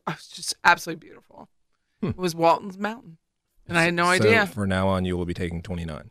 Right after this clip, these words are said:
Speaker 1: At least going up.
Speaker 2: Wow.
Speaker 1: And then to fifteen and then into Harrisburg.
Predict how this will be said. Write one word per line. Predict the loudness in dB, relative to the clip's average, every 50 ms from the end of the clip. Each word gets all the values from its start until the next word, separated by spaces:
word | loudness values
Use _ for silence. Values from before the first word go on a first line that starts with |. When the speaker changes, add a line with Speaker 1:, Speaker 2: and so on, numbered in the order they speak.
| 2
Speaker 1:
At | 2 2 2 2 -6 -4
least | 0 2 2 2 0 -2
going | -2 -2 -2 -2 -4 -6
up. | -6 -6 -6 -6 -8 _ _ _ _ _ _ _ _ _ _ -18
Speaker 2:
Wow. | -16 -16 -16 -18 -20 -20 _ -8
Speaker 1:
And | -4 -2
then | -2 -2
to | -4 -6
fifteen | -2 0 0 0 -2 -8 -10 -8 -8 -8 -10 -12
and | -12 -10 -6
then | -6 -6 -6
into | -8 -12 -12 -12 -12
Harrisburg. | -12 -12 -14 -18 -20 _ _